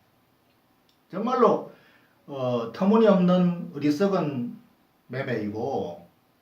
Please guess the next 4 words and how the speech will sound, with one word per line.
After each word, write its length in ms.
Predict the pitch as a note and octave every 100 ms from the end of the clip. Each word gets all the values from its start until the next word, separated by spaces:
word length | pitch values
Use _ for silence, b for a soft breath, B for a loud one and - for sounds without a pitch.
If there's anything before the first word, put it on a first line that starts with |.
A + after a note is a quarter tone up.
| _ _ _ _
소탐대실이지요. 1120 | - D#3 F#3+ E3+ C#3+ C#3 D3+ A#2+ G2+ G2 F#2 _ _ _ _ _ _ _ _ _ _ _ _ _ _ _ _ _ _ _ _ _ _ _ _ _ _ _ _ _ _ _ _ _ _ _ _ _ _
그래서 300 | - D4 C#4+
애널리스트, 960 | D3 D#3 G#3 - D4 G#3+ F#3 D#3+ D3+ D3+
어, 240 | C3+ B2